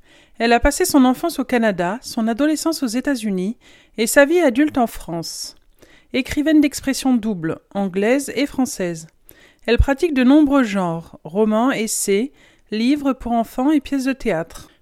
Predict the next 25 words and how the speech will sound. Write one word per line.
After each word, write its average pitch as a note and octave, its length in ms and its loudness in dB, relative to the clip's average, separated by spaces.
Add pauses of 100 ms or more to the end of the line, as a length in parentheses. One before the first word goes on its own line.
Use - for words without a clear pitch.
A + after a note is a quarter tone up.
Publiée D4+ 440 2
pour C#4+ 160 2
l'essentiel D4 600 2
par - 280 -2
Actes C#4 300 -2
Sud C#4+ 400 -2
et G3+ 100 -2
Léméac. G3+ 720 -6 (480)
Rien A#3+ 200 0
d'autre D4 200 0
que - 80 -4
cette A3 220 -2
félicité C#4 680 -2
a G3+ 100 0
été A3 240 -4
édité C4 400 -2
au C4+ 80 0
Québec G#3 600 -4 (380)
par G#3 200 -2
Léméac A#3 600 0
en G#3 220 -2
août D4+ 320 0
deux G#3 160 -2
mille C#4 180 4
dix-neuf. F3+ 540 -8